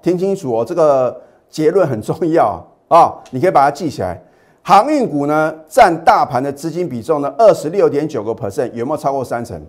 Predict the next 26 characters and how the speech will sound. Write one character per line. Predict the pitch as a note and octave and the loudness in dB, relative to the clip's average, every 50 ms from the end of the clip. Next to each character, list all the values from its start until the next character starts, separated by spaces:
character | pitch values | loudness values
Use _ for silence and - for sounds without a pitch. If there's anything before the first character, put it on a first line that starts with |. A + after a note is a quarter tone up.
| _ _ _ _ _ _ _ _ _ _ _ _ _ _ _ | _ _ _ _ _ _ _ _ _ _ _ _ _ _ _
没 | - G#2 A#2 B2+ | -14 -10 -8 -6
有 | A#2 G#2 | -6 -6
哦。 | G2+ G2 F#2+ - _ _ _ _ _ _ _ _ _ _ _ _ _ _ _ _ _ _ - | -6 -8 -10 -14 _ _ _ _ _ _ _ _ _ _ _ _ _ _ _ _ _ _ 2
换 | - C#4+ A#3+ G3+ F#3+ | 4 6 6 4 2
句 | - A#3 G#3+ | -2 -4 -2
话 | G3 G#3 A3 F#3+ E3+ | 2 4 4 4 4
说 | E3 F#3 F3 | 2 -2 -2
的 | E3+ | 0
话 | D#3+ E3+ | 0 0
呢， | E3 D#3+ D#3+ D#3+ D#3+ - - _ _ _ | 0 0 -2 -4 -6 -10 -16 _ _ _
你 | - C#3+ C#3+ | -6 -6 -4
说 | C3 - A#3+ A#3+ G3+ D#3+ | 0 4 6 6 6 6
航 | - - C3+ D3+ G3+ C4 | 4 2 -2 -2 -2 -2
运 | A#3+ F#3 | -4 -4
股 | A#2+ C3+ C3+ | -4 -2 -2
的 | D3 | 0
话 | E3 F3+ | 2 2
呢， | E3+ F3 E3+ E3+ E3 E3+ F3 | 2 0 0 -2 -4 0 2
要 | A3+ G3 F3 | 2 2 2
成 | - - - D#3+ C#3 D3+ | 0 -4 -4 -4 -2 0
为 | E3+ C4+ | 0 -2
主 | C4 - - A#2 G#2 | -2 -4 -10 -8 -6
流 | A2 A#2 | -4 -2
的 | B2 | -2
话 | B2+ C3 | -2 -2
呢， | C3 C3 B2+ | -2 -4 -6